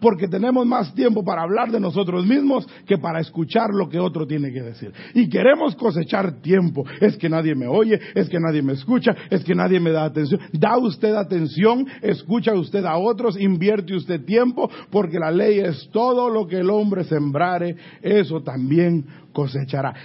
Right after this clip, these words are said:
Y todo lo que se quiere debajo del cielo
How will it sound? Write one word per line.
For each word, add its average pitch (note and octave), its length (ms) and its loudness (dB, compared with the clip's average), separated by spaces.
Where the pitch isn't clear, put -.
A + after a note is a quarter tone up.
Y G#3+ 320 0
todo D4+ 420 4
lo A#3 200 2
que G3+ 140 -4
se E3 260 -4
quiere A#3+ 480 4
debajo G#3+ 600 0
del F#3+ 220 2
cielo F3+ 540 2